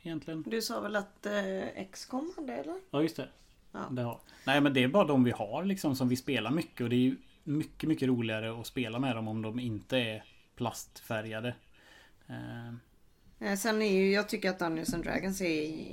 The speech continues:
Speaker 2: jätteroligt att måla, för att jag är mer, alltså jag är, älskar ju fantasy, så att det är roligare, tycker jag, än zombisar.
Speaker 1: Mm.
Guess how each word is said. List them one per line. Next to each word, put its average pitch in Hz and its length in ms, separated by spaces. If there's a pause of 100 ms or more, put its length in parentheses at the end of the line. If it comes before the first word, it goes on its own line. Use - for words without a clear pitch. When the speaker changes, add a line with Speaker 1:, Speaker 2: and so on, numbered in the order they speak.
Speaker 2:
jätteroligt 175 560
att 262 80
måla, 208 320
för - 160
att - 100
jag 170 300
är 165 60
mer, 165 580 (180)
alltså - 200
jag 170 400
är, 165 220 (640)
älskar 170 380
ju 175 40
fantasy, 165 520 (320)
så - 140
att 170 100
det 175 340
är 180 40 (840)
roligare, 170 480 (1080)
tycker - 200
jag, - 80 (460)
än 165 180
zombisar. 165 540 (440)
Speaker 1:
Mm. 113 180